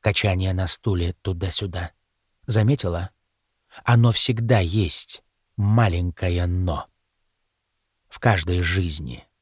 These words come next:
в каждой ситуации — в каждом выборе. И даже за светлым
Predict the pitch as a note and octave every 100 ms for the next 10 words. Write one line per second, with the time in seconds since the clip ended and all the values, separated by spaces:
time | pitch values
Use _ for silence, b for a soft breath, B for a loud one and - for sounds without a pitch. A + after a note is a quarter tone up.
0 | _ _ _ _ b - B2 G#2+ G#2+ A2
1 | - - A#2+ - A2 G#2+ F#2+ - F2 D#2+
2 | D#2+ _ _ _ _ _ _ _ _ _
3 | _ _ _ - - G#2+ G2+ A2 G#2 F#2+
4 | F2+ - - _ _ _ _ _ _ _
5 | _ _ _ A#2 G#2 A2 G#2 A2 - A2
6 | G#2+ - A#2 - A2 G#2+